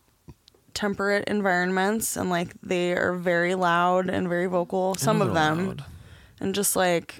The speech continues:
Speaker 1: I don't know, they're just, they're more work than a cat, I guess. I don't know.
Speaker 2: Yeah, I
Speaker 1: They
Speaker 2: just
Speaker 1: can, like, escape. Like, you can't, like, ever,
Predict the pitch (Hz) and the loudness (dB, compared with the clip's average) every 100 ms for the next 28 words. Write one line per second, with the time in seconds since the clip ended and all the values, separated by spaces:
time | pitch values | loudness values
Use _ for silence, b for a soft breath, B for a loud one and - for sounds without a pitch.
0 | - 262 233 160 160 180 202 214 240 - | -4 -2 2 2 0 -2 -4 -2 -2 -2
1 | - - - b b b b b b b | -4 -6 -8 b b b b b b b
2 | b - 208 208 214 - 208 208 185 185 | b -8 -4 -2 -2 -2 -2 0 -2 -4
3 | 196 190 - 180 185 - - 175 185 196 | -4 -6 -4 -4 -4 -6 -8 -8 -8 -10
4 | - 190 196 170 180 190 - _ _ b | -12 -10 -10 -8 -10 -12 -20 _ _ b
5 | b b b b b b b b b _ | b b b b b b b b b _
6 | - 151 156 156 - 160 165 240 240 240 | -4 0 2 2 2 0 2 2 2 0
7 | 202 - 196 208 214 208 208 - 294 285 | -2 -2 0 0 -2 -4 -6 -6 -4 0
8 | 277 226 214 | -2 -2 -4